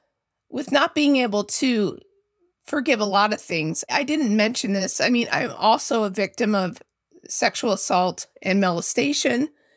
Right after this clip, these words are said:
And so I had those issues. And so I went through a long period of time where I actually was really miserable. I couldn't get past a lot of things that happened in my childhood.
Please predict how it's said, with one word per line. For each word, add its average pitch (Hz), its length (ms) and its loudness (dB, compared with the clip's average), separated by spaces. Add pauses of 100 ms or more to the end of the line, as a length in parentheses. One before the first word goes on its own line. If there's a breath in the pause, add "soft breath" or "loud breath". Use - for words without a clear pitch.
(300)
And 233 260 2
so 226 340 4
I 208 180 4
had 196 580 0 (300)
those 240 320 2
issues. 220 640 0 (720)
And 214 120 0
so - 180 4
I 190 180 4
went 381 240 2
through 262 600 2
a 196 160 2
long 226 460 4
period 226 440 0
of 180 80 -2
time 185 640 0 (360)
where - 180 2
I 302 120 4
actually - 440 0
was 254 200 -4
really 262 260 0
miserable. 254 720 -2 (500)
I - 80 -4
couldn't 330 360 0
get 247 200 -2
past - 720 -2 (360)
a 220 100 2
lot 226 320 4
of 220 120 0
things 220 320 -4
that 165 120 -6
happened 175 500 -2
in 170 100 -2
my 170 140 -4
childhood. - 720 -4